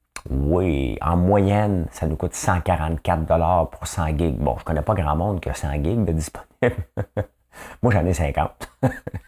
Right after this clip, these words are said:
<coughs> Mais cent gigs, c'est beaucoup. Mais quand même, on est le, le pire pays. On pourrait dire on est le mieux, hein ?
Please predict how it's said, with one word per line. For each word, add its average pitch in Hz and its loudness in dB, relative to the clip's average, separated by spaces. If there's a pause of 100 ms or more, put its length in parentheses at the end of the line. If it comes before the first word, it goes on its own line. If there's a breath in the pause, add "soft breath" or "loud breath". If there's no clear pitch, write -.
(640 loud breath)
<coughs> - 2 (760)
Mais 73 2
cent 71 -2
gigs, 73 0 (280)
c'est - -2
beaucoup. 82 2 (240)
Mais 120 4
quand 113 4
même, 190 2 (1400 loud breath)
on 107 6
est 123 6
le, 98 6
le 87 6
pire 160 4
pays. 101 2 (1080)
On 76 2
pourrait 85 2
dire 92 4
on 85 2
est 85 4
le 80 4
mieux, 90 4 (140)
hein ? 117 -2